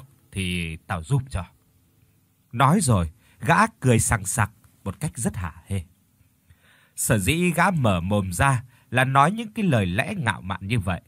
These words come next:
là vì kể từ năm cuối lớp mười một cho đến nay,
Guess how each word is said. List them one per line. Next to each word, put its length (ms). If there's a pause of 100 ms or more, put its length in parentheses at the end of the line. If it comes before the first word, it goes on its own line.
(360)
là 120
vì 340
kể 280
từ 60
năm 180 (160)
cuối 180
lớp 260
mười 140
một 300
cho 100
đến 240
nay, 220